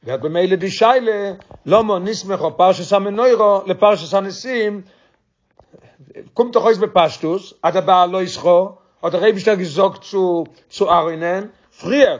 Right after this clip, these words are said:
ווייל דעם אכטן טאג אין דער פריער, דעם אכטן טאג האט ער דאך געדארפט, און זיין די מנורה. ווערט דער שאלה, למה נסמך אויף פרשת המנורה, לפרשת הנסים, ווי קומט עס, אז פרשת המנורה צו זיין, נאן צו און נאך פרשת הנסים? דער חורא האט עס געדארפט זיין, פאר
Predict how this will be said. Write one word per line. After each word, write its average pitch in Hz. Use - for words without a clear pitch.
ווייל 160
דעם 180
אכטן 208
טאג 214
אין 196
דער 185
פריער, 190
דעם 170
אכטן 202
טאג 190
האט 185
ער 190
דאך 180
געדארפט, 180
און 160
זיין 165
די 180
מנורה. 196
ווערט 135
דער 170
שאלה, 214
למה 196
נסמך 196
אויף 151
פרשת 180
המנורה, 180
לפרשת 180
הנסים, 208
ווי 214
קומט 277
עס, 180
אז 156
פרשת 220
המנורה 196
צו 196
זיין, 202
נאן 220
צו 208
און 202
נאך 262
פרשת 196
הנסים? 156
דער 190
חורא 262
האט 226
עס 175
געדארפט 202
זיין, 233
פאר 262